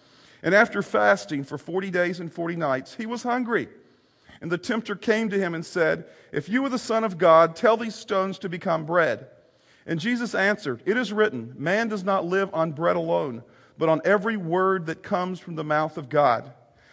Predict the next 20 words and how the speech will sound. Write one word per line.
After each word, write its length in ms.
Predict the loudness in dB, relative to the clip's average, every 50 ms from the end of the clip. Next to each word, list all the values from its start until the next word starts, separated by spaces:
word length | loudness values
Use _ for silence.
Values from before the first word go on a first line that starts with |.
| _ _
Then 100 | -6 -2
the 100 | -2 -2
devil 360 | 2 4 6 6 6 4 0 -4
took 260 | -4 -4 -4 -2 -2
him 100 | -4 -4
to 60 | -2 -2
the 80 | -2
holy 300 | 0 2 0 0 0 -4
city 360 | -8 -8 -4 -4 -2 -2 -2 -4
and 100 | -2 0
had 160 | 2 2 2
him 80 | 0
stand 300 | -4 -6 -4 -2 -2 -2
on 80 | -2 -2
the 100 | -4 -6
highest 540 | -6 -4 -2 0 0 0 0 -2 -4 -10 -12
point 240 | -10 -8 -6 -6 -6
of 60 | -8
the 80 | -8
temple. 460 | -8 -4 -4 -4 -4 -4 -8 -12 -12